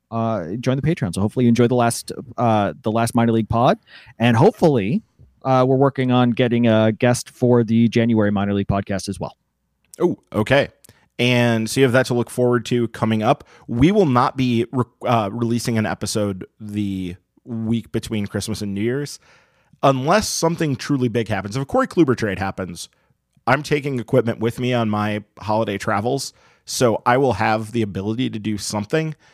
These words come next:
Speaker 2: and put something together, and I'll see who I can convene together to put together a podcast. But, uh, we're not planning on having anything now until the weekend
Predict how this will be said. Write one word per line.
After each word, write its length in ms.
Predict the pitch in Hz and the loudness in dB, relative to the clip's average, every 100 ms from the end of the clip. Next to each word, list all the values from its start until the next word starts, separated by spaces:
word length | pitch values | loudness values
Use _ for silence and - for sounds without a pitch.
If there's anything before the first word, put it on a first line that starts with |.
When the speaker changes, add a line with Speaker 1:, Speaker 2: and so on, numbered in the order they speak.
| _ | _
Speaker 2:
and 120 | 110 | -6
put 160 | 113 107 | -6 -4
something 240 | 110 123 | -4 -4
together, 280 | 131 131 131 | -2 -2 0
and 80 | 123 | -2
I'll 100 | 101 | -4
see 240 | - 127 | -4 -4
who 180 | 117 131 | 0 0
I 40 | 120 | 0
can 200 | 123 117 | -2 -4
convene 500 | 113 101 104 120 120 _ _ | -4 -4 -6 -6 -8 _ _
together 480 | - 113 101 113 127 | -6 -2 -2 0 -2
to 440 | - 123 110 110 - _ _ _ _ | -2 -2 2 0 -2 _ _ _ _
put 160 | - 131 | -2 0
together 280 | 113 110 107 | 2 0 0
a 60 | |
podcast. 600 | 110 107 135 131 135 - 110 | 0 0 0 -2 -4 -10 -6
But, 340 | 120 110 - _ _ _ _ _ - | -2 -2 -4 _ _ _ _ _ -2
uh, 360 | 117 98 82 - _ _ _ _ _ | 0 0 -6 -12 _ _ _ _ _
we're 400 | 139 131 123 139 | -10 -8 0 2
not 220 | 151 - | 2 -2
planning 420 | - 147 139 127 | -2 0 0 0
on 60 | 110 | -2
having 280 | 110 113 90 | -2 -2 -4
anything 420 | 113 107 110 101 | -4 -2 -4 -2
now 260 | 101 101 | -4 -4
until 720 | - 107 - - 123 110 104 - | -6 -8 -6 -4 -2 -2 -4 -8
the 160 | 110 117 | -6 -4
weekend 520 | 113 110 110 104 | -4 -4 -4 -2